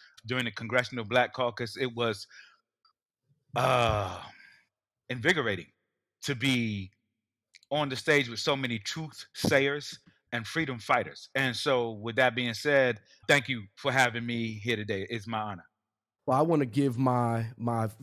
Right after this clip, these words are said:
Speaker 2: friend, brother, uh, co-host, and co-author an opportunity to introduce himself to you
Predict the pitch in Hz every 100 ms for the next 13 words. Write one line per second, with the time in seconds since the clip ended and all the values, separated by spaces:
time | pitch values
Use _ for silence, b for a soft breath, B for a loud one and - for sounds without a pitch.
0 | 107 - 143 135 131 123 107 123 120 120
1 | 117 - _ _ _ _ - 110 110 -
2 | 143 131 131 131 120 - - 107 - 120
3 | 120 113 110 - 110 104 110 104 107 -
4 | 123 117 104 101 123 - 113 120 - 117
5 | - 123 107 - 104 120 123 123